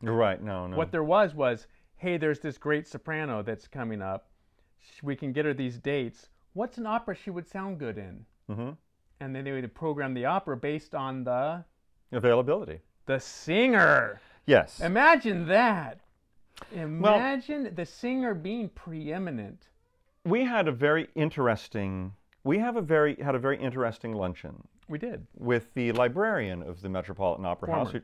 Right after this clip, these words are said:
Speaker 1: former, who, who just retired after thirty years,
Speaker 2: Mm-hmm.
Speaker 1: um, Bob Sutherland.
Speaker 2: Yes.
Speaker 1: Hi, Bob. It was a great lunch. We r-, really enjoyed talking to you, and, uh, hope that we get to talk to him again.
Speaker 2: Yep.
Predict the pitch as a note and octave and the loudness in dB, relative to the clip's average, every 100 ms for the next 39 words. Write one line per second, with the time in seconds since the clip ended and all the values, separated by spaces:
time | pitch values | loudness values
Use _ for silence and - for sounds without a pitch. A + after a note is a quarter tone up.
0 | _ - B2 C3 F#3+ - B2+ A#2+ B2+ A2+ | _ 2 2 2 -2 -4 -4 0 -2 -2
1 | B2 B2+ B2+ A#2+ C#3+ A#2 G#2+ - A2 F#2+ | -2 0 4 6 6 2 -2 -4 -2 -2
2 | G#2+ G#2 G#2 - - - B2 A#2+ D3 - | -2 -2 -2 -8 -20 -14 -12 -10 -12 -6
3 | - A2 G2+ F#2 F2+ - - - - A2 | 2 6 6 4 -2 -12 -20 -8 4 6
4 | G2+ - A#2+ F#2 A2 - - - - - | 6 4 0 0 -4 -10 -20 -20 -10 -2
5 | A#2 A2 A#2+ - - - _ _ _ _ | 4 4 4 -2 -20 -20 _ _ _ _
6 | - A2 G#2+ A#2 A2+ A2+ G#2+ - G2+ G2 | -14 -8 -2 2 4 2 -2 -2 -2 -2
7 | - - - A#2+ A#2 A#2 G2+ F2+ F2 F2 | -4 -14 -8 -2 0 2 2 0 -2 -4
8 | D#2+ D#2 E2 D2+ D2 - - G2 F#2 F2+ | -4 -8 -8 -12 -16 -18 -14 -10 -8 -6
9 | F#2+ A2 A2 A2 G2+ G2+ G#2 G#2 F#2+ F#2 | -4 -2 -2 -4 -6 -6 -6 -8 -8 -10
10 | D#2+ F2 G2+ - - _ - D#3+ | -12 -10 -12 -14 -20 _ -10 -10